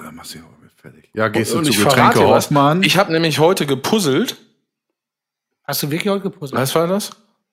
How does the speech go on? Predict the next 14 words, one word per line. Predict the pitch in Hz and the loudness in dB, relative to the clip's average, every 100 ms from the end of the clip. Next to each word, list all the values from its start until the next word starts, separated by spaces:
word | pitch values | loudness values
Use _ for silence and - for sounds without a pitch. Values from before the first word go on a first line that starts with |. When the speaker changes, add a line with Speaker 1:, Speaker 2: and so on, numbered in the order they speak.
| _ - - - | _ -20 -18 -4
Speaker 2:
Also, | - 131 123 | 0 2 0
ich | - 139 | -2 -2
hab | 208 | 0
heute | 226 220 | 0 0
gepuzzelt, | 175 156 254 247 202 254 214 | -2 0 0 2 2 0 0
ganz | 156 220 | 0 0
ehrlich, | - 190 131 | 0 0 0
ich | |
hab | 131 135 | -2 -2
wirklich | 208 180 | -2 -2
gepuzzelt | - - 220 190 120 | -4 -2 -2 0 0
heute. | 107 110 110 202 247 - _ _ - | 0 -2 0 -2 -4 -10 _ _ -14
Speaker 3:
Boah. | - - - _ _ | -14 -14 -20 _ _
Speaker 2:
Ähm, | 120 120 120 120 110 | 0 2 2 0 -4